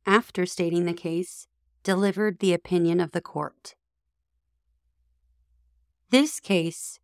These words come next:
turns upon the constitutionality of an act of the General Assembly of the State of Louisiana, passed in eighteen ninety, providing for separate railway carriages for the white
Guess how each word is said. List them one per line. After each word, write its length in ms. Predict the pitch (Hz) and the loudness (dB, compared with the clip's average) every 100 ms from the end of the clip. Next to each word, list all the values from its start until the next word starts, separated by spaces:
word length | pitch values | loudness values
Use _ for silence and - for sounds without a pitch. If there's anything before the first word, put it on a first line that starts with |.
| _ | _
turns 420 | - 202 190 190 - | 2 6 6 2 -2
upon 300 | 185 196 185 | 0 2 2
the 80 | 180 | 2
constitutionality 1200 | 190 214 208 - - 220 - 208 160 160 165 165 - _ _ _ - | 4 4 4 -6 -4 -6 0 0 0 -4 -6 -10 -14 _ _ _ 0
of 100 | 185 | 2
an 120 | 190 | 2
act 440 | 190 202 233 _ - | 2 2 2 _ -8
of 120 | 190 | -4
the 100 | 180 | -4
General 480 | 160 180 185 214 220 | -2 0 2 2 0
Assembly 720 | 208 - 233 220 165 156 151 - | -4 -2 0 2 0 -6 -8 -8
of 120 | 180 | -2
the 80 | 185 | -2
State 320 | - 175 170 | -2 -2 -2
of 120 | 165 | -4
Louisiana, 680 | 185 170 170 180 190 175 156 - _ _ _ _ _ | 0 0 2 2 2 2 -4 -14 _ _ _ _ _
passed 440 | - 185 180 - - | 4 4 4 -4 -6
in 260 | 185 165 175 | 0 2 2
eighteen 420 | 185 180 - 240 | 0 -2 -2 2
ninety, 480 | 208 170 165 170 185 - _ _ _ _ | 2 2 -2 -4 -6 -8 _ _ _ _
providing 580 | 220 190 196 196 208 208 | 0 4 4 6 4 2
for 220 | - 185 | 0 -4
separate 580 | - - 214 - 240 - _ | -2 -2 -2 0 -4 -4 _
railway 560 | 190 196 196 170 160 | 0 2 4 2 -2
carriages 680 | 151 - 156 151 160 156 - | -6 -8 -6 -6 -6 -8 -10
for 140 | - 170 | -12 -2
the 100 | 175 | 0
white 500 | 170 175 196 - | 0 -2 -4 -8